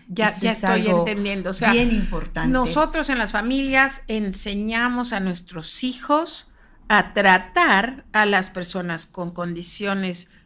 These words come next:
Speaker 1: diferentes a las nuestras de una manera especial.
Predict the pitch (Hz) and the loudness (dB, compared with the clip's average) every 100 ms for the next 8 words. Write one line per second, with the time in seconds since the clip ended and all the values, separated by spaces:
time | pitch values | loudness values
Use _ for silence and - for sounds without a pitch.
0 | _ 214 339 339 226 190 196 202 202 165 | _ 2 2 2 0 0 -2 -6 -4 -4
1 | 156 175 185 - - 269 - - _ - | -4 -6 -8 -8 -8 -8 -10 -20 _ -20
2 | _ - 175 196 185 180 196 190 175 - | _ -14 -2 0 2 0 0 2 2 2
3 | 175 175 175 170 160 - 185 - 165 110 | 2 2 2 0 -2 -2 2 2 2 -6